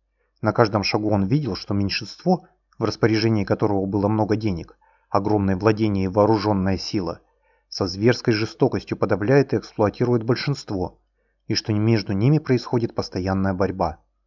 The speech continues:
В жажде всё больших прибылей и богатства,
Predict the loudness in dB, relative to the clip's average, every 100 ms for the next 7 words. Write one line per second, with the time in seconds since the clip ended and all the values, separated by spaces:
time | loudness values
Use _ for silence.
0 | _ _ _ _ -8 4 4 4 -2 -4
1 | 0 2 2 -2 -2 0 0 0 0 2
2 | 4 2 2 -8 -14